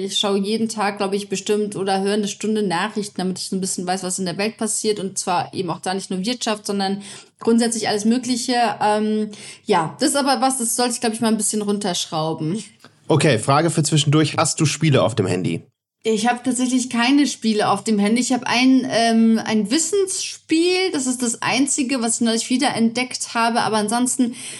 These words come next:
Speaker 1: hab ich tatsächlich keine Spiele. Und ich weiß grad, das ist grad wieder, das wird grad wieder so ein großes Thema.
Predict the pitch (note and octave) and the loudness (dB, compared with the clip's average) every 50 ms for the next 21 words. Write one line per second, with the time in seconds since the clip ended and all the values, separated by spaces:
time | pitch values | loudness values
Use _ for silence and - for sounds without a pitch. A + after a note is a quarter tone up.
0 | - - - - A3 A3 A3+ A3 - - - - - A3+ A3 G#3+ A#3 B3 B3 B3 | -16 -14 -4 -2 0 0 0 0 -2 -6 -12 -8 -4 -4 -2 0 -2 -2 0 0
1 | C4 B3 - - A3 A3 A#3 B3 C4 C4+ B3+ C4+ - - - A#3+ A#3+ C4 C4+ C4+ | 0 0 0 -2 0 2 4 4 4 4 4 0 -2 -4 -4 0 2 4 4 4
2 | B3 A3 F#3 - A3+ A3+ G#3+ A3 A3 - - G3 G#3+ B3 B3+ - C4+ A3+ A3+ A3 | 4 2 2 2 0 0 0 0 -4 0 2 2 2 2 2 0 -2 -2 -2 -2
3 | - - B3 - - C4 A#3+ A#3 - - B3+ A#3 B3 A#3 A3+ - - - - - | -2 -4 -6 -4 -2 -4 -4 -4 -4 -2 -2 0 0 0 -2 -2 -8 -12 -8 -4
4 | A#3 A3 G#3+ A#3 A3+ - - - - A#3+ A#3 - B3 A3+ A#3 G#3+ - - A#3 B3 | -4 -4 -2 -4 -8 -8 -10 -8 -4 -4 -4 -2 -2 0 0 0 0 0 0 2
5 | C4+ C#4 C4 - B3 B3+ B3 A#3 A3 - - - - A#3+ B3 C4+ C4+ A#3 F#3 F#3 | 2 0 0 -2 -4 -4 -2 -2 -4 -4 -6 -8 -6 -2 0 2 2 2 2 2
6 | G#3+ B3+ C4 | 2 0 0